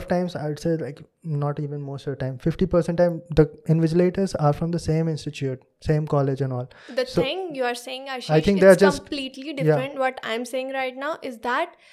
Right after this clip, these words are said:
Speaker 2: at least school should give a statement consoling girl, "Look,
Speaker 1: Yeah.
Speaker 2: whatever happened with the girl, we are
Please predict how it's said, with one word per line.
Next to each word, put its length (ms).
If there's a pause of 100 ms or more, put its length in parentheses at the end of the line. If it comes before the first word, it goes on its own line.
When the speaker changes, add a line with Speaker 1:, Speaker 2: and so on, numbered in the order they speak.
(300)
Speaker 2:
at 100
least 440
school 500 (140)
should 260
give 200
a 100
statement 840 (380)
consoling 640 (240)
girl, 340 (160)
"Look, 500 (100)
Speaker 1:
Yeah. 180
Speaker 2:
whatever 320 (100)
happened 420
with 140
the 60 (140)
girl, 220 (200)
we 180
are 60